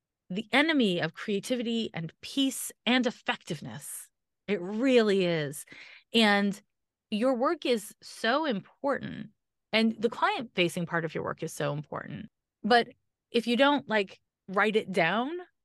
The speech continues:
if there aren't those notes, then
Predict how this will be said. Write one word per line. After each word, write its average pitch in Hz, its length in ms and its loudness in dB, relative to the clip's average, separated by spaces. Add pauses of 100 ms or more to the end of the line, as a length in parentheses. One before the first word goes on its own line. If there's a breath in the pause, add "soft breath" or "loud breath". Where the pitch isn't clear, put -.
(300)
if 240 180 0
there 240 140 4
aren't 220 300 0
those 202 240 0
notes, 196 540 -2 (220)
then 214 380 4